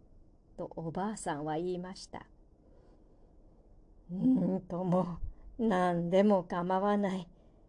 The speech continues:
神様のお授けなさった子供だから、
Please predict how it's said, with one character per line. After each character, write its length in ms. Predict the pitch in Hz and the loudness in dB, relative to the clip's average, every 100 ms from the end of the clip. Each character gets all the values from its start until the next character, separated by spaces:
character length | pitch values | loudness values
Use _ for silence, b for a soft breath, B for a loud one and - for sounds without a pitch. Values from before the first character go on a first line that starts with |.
| - | -20
神 340 | - 202 196 185 | -2 0 2 0
様 340 | - 185 180 | 0 -2 -2
の 320 | 180 185 180 - | -2 0 0 2
お 140 | 180 | 0
授 400 | 190 196 190 190 | 2 2 0 0
け 120 | 220 208 | 0 2
な 180 | 208 | 2
さ 160 | 214 240 | 2 2
っ 80 | 240 | 0
た 160 | - 226 | 0 0
子 180 | 220 208 | 2 4
供 300 | 233 240 247 | 4 4 2
だ 160 | 254 | 2
か 160 | 262 226 | 2 2
ら、 320 | 202 196 - | 4 2 -2